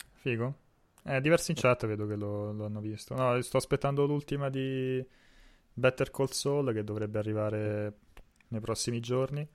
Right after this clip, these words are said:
Poi è finita la stagione. Figo. Figo pure quello. Non so, tu hai mai visto Breaking Bad?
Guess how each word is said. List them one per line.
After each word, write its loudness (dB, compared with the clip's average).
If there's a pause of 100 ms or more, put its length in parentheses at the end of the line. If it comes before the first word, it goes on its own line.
(400)
Poi -2
è -4
finita -2
la 2
stagione. -2 (720)
Figo. 0 (880)
Figo -2
pure -2
quello. -4 (1000)
Non 0
so, 2
tu 6
hai 8
mai 4
visto 0
Breaking -2
Bad? -4